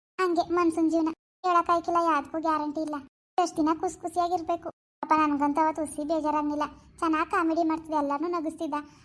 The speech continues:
ಆ ಸಣ್ಣ ಸಣ್ಣ ವಯಸ್ಸಿಗೆ ಹಿಂಗ್ ಆಗ್ಬಿಟ್ರೆ ಏನಪ್ಪ ಮಾಡೋದು? ಇನ್ನು ಮದ್ವೆ ಆಗಿಲ್ಲ ಏನಿಲ್ಲ, ಪಾಪಚ್ಚೆ. ಮುಖನದ್ಕೆ ಅವತ್ತೊಂದ್ ದಿನ ನನ್ಗೂ ಹುಸಿ ಬೇಜಾರಾಗ್ಲಿಲ್ಲ. ಎದ್ದಟ್ಕೆ ಸುದ್ದಿ ಕೇಳಿದ ತಕ್ಷಣ ಬೇಜಾರೇ ಆಗೋಯ್ತು. ಬೆಳಗ್ಗೆ ನಾಷ್ಟನೇ ಮಾಡಿಲ್ಲ ನಾನು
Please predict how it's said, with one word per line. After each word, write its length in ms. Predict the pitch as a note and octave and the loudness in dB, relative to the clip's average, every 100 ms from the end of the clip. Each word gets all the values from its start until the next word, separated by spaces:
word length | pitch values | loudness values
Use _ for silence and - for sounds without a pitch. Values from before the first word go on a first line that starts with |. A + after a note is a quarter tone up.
| - | -6
ಆ 60 | E4+ | -6
ಸಣ್ಣ 260 | F4+ F4+ | -2 -2
ಸಣ್ಣ 220 | D#4+ E4 | 0 0
ವಯಸ್ಸಿಗೆ 280 | E4 D#4+ E4 | 0 -2 -4
ಹಿಂಗ್ 140 | D#4 D#4+ | -4 -2
ಆಗ್ಬಿಟ್ರೆ 460 | D4 C#4 C#4+ C#4+ B3+ B3+ - - F4 F4 | -2 -4 -8 -6 -6 -8 -16 -16 -6 -2
ಏನಪ್ಪ 300 | E4 D#4+ E4 | 0 0 0
ಮಾಡೋದು? 360 | E4+ D#4+ D#4+ F4 E4+ _ _ | -2 -2 -4 -6 -8 _ _
ಇನ್ನು 120 | - D#4+ | 0 2
ಮದ್ವೆ 280 | D#4+ D4+ | 2 4
ಆಗಿಲ್ಲ 260 | D4+ D4 D#4 | 2 2 0
ಏನಿಲ್ಲ, 400 | D#4 D#4 D4 D4+ D#4 - _ _ - - - - | 0 0 -2 -2 -4 -6 _ _ -8 -8 -8 -12
ಪಾಪಚ್ಚೆ. 400 | - E4+ D#4 C4+ - - - _ _ - | -2 -2 -2 -6 -10 -16 -20 _ _ 0
ಮುಖನದ್ಕೆ 460 | D4+ D4 C#4 C#4 - | 2 4 4 4 0
ಅವತ್ತೊಂದ್ 580 | D#4+ - - C#4 C4+ C#4+ | -2 -4 0 2 4 4
ದಿನ 120 | D4 | 4
ನನ್ಗೂ 360 | D4+ D4+ C4 C4 | 2 2 2 0
ಹುಸಿ 260 | E4 E4 E4 | 0 0 -2
ಬೇಜಾರಾಗ್ಲಿಲ್ಲ. 500 | D#4+ D#4 D#4+ D#4 D#4 D4+ - - - D4 | 0 2 2 2 0 -2 -12 -14 -2 -2
ಎದ್ದಟ್ಕೆ 380 | C4 C#4 C#4 | 0 0 0
ಸುದ್ದಿ 240 | D#4 D#4 C#4 | 0 0 0
ಕೇಳಿದ 240 | E4 D4+ | 2 2
ತಕ್ಷಣ 280 | D#4 D4+ D4 | 0 -2 0
ಬೇಜಾರೇ 440 | D4 C#4+ C4+ C4+ C4+ | 0 0 0 2 2
ಆಗೋಯ್ತು. 400 | D4 C#4+ C#4+ D#4 | 2 2 -2 -6
ಬೆಳಗ್ಗೆ 520 | - - - C#4+ C#4+ | -8 -20 -6 -2 0
ನಾಷ್ಟನೇ 460 | D4 C#4+ C#4+ D4+ E4+ | 2 0 0 0 2
ಮಾಡಿಲ್ಲ 300 | E4+ D4+ D#4+ | 0 0 0
ನಾನು 220 | D#4+ D#4+ | 0 -2